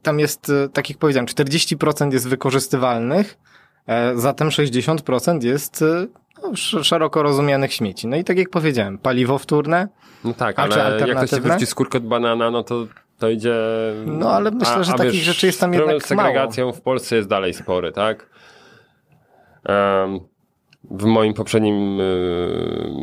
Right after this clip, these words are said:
Speaker 2: mieszkaniu mieszkałem w bloku i nie wiem, czy na sto dziesięć mieszkań, bo tak chyba tyle było, może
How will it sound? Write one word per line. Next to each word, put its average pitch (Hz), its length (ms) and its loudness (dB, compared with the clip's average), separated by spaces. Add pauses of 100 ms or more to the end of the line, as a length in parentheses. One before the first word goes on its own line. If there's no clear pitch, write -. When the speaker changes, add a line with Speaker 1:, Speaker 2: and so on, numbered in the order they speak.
(120)
Speaker 2:
mieszkaniu 98 580 2
mieszkałem 92 460 0
w 90 40 -10
bloku 101 560 0
i 98 380 -2 (160)
nie 101 220 2
wiem, 92 160 2
czy - 180 -8
na 87 300 -2
sto - 340 0
dziesięć 110 400 -2
mieszkań, 117 420 -2
bo 104 80 -4
tak 104 200 -6
chyba 98 160 0
tyle 104 220 -2
było, 143 480 2 (360)
może 98 600 2